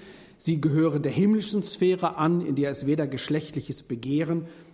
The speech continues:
noch die Zeugung von Nachkommenschaft gibt. Ihr Leben ist Anbetung.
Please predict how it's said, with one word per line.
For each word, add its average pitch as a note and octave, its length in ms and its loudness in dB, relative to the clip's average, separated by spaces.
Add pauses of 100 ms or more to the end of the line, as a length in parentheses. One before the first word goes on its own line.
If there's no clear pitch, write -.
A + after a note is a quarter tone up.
(160)
noch D3 160 0
die C#3 180 -6
Zeugung C#3+ 640 0
von A#2 220 -10
Nachkommenschaft D3 920 -4
gibt. D3 300 -6
Ihr D3 120 -2
Leben B2+ 280 -4
ist E3 300 -8
Anbetung. A2 680 -4